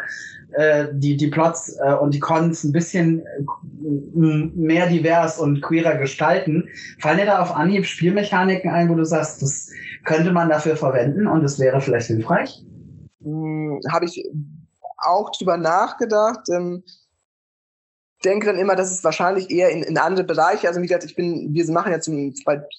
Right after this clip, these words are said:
Speaker 2: Twilight vor allem das Fantasy Lab, so wirklich sehr klassisch und sehr, sehr einfach auf Action, auf Plots, auf das alles zentriert,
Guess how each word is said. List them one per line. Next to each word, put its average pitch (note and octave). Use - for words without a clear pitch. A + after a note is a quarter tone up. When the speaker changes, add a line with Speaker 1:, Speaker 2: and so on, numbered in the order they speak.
Speaker 2:
Twilight E3
vor -
allem E3
das C#3+
Fantasy G#3
Lab, G3
so E3
wirklich E3+
sehr -
klassisch F#3
und D#3+
sehr, D3
sehr C#3
einfach D3+
auf C3
Action, F#3
auf D3
Plots, F3+
auf D#3
das F3
alles E3
zentriert, G3+